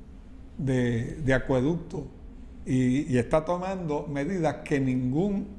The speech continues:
ah, ningún, ningún ingeniero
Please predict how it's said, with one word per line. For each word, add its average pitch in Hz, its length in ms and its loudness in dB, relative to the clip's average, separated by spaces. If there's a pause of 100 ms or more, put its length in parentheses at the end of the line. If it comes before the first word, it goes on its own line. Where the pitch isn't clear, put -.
(140)
ah, 123 360 -4
ningún, 143 960 0 (1000)
ningún 151 340 2
ingeniero 170 760 4